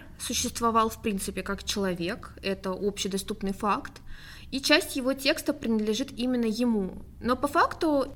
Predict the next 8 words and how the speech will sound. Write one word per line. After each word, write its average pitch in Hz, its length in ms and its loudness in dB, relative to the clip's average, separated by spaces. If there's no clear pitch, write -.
Илиада 220 480 6
и 202 120 2
Одиссея 262 640 -2
являются 226 840 0
сводом 226 500 2
различных 214 600 -2
киклических - 680 -4
песен, 190 500 -2